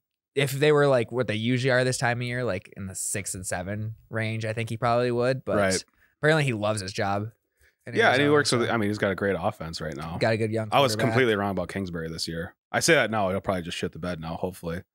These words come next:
Speaker 1: Well, I mean, they are, they are still kinda, like, downward trending a little bit, so we'll, we'll see.
Speaker 2: Yeah, we'll see.
Speaker 1: But yeah, so that's a lot of coaching carousel. A lot of players are transferring. Are you a pro player transferring guy or no?
Speaker 2: Um,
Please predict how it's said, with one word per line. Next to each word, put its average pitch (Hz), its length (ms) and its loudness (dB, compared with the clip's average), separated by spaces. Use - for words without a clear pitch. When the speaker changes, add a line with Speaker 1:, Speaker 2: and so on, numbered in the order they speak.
Speaker 1:
Well, 175 160 6
I 170 80 6
mean, 175 160 2
they 156 140 4
are, 156 240 4
they 135 100 0
are 135 140 2
still 131 240 0
kinda, 120 280 -2
like, 107 340 -4
downward 110 400 0
trending 101 300 -2
a 95 40 -4
little 98 180 -2
bit, 104 220 -2
so 104 140 -2
we'll, 120 220 2
we'll 117 160 2
see. 98 300 0
Speaker 2:
Yeah, 82 260 2
we'll 82 140 -4
see. - 280 -6
Speaker 1:
But 104 240 0
yeah, 147 220 4
so 131 200 2
that's 123 260 2
a 139 140 -10
lot 147 240 2
of 160 60 0
coaching 143 320 2
carousel. 143 340 2
A - 20 2
lot 139 280 4
of 139 80 0
players 131 360 4
are 127 60 0
transferring. 117 1000 0
Are 143 60 4
you 190 220 6
a 175 300 4
pro 151 300 4
player 139 320 2
transferring 135 420 0
guy 131 180 4
or 101 120 0
no? 87 300 -8
Speaker 2:
Um, 233 640 4